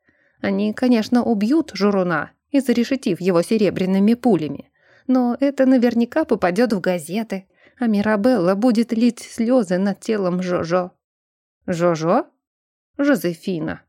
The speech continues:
так зовут собачку. А мне не хочется огласки и слёз. Я, по правде сказать, устал от страданий. Мне хватает и жены.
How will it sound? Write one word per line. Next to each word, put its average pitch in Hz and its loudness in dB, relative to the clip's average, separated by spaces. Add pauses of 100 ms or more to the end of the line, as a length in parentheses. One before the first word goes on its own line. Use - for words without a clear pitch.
так 175 -2
зовут 175 -2
собачку. 175 -4 (460)
А 170 -6
мне 226 0
не 381 2
хочется 202 0
огласки 185 -2
и 170 -2
слёз. 160 -6 (380)
Я, 208 -6
по - -2
правде 208 -2
сказать, 208 0
устал 240 -2
от - -8
страданий. 165 -4 (320)
Мне 285 2
хватает 226 0
и 196 2
жены. 185 -2